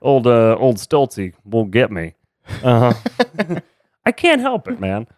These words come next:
I like that movie. I watched it a bunch. So, first scene in this one, we start at K C L. Frasier's already on the air and signing off, mentioning his holiday plans about Freddy. And we see the company holi-, holiday party going on outside.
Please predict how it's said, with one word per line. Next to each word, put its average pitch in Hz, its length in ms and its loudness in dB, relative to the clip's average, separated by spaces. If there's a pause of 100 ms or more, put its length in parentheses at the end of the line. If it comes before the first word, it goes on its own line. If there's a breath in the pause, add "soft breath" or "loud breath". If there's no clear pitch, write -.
(200)
I 175 80 0
like 190 240 2
that 180 180 -4
movie. 127 300 -2
I 87 40 -2
watched 117 340 0
it 123 80 -6
a 123 40 -6
bunch. 120 400 -4 (560)
So, 120 480 2
first 196 280 2
scene 165 260 4
in 147 100 4
this 147 200 0
one, 139 260 2
we 127 80 4
start 127 260 2
at 113 100 -6
K 107 260 0
C 92 220 -8
L. 80 180 -10
Frasier's 143 400 2
already 131 260 4
on 117 140 0
the 110 120 0
air 104 360 0
and 113 180 0
signing 123 400 0
off, 107 360 0
mentioning 120 580 0
his 110 160 -2
holiday 95 380 -2
plans 87 340 -12
about 87 280 -4
Freddy. 90 380 -6 (340)
And 113 220 0
we 117 60 2
see 160 140 0
the 147 100 0
company 156 320 0
holi-, 120 280 0 (200)
holiday 117 360 2
party 87 280 -4
going 82 340 -8
on 80 180 -10
outside. 78 560 -14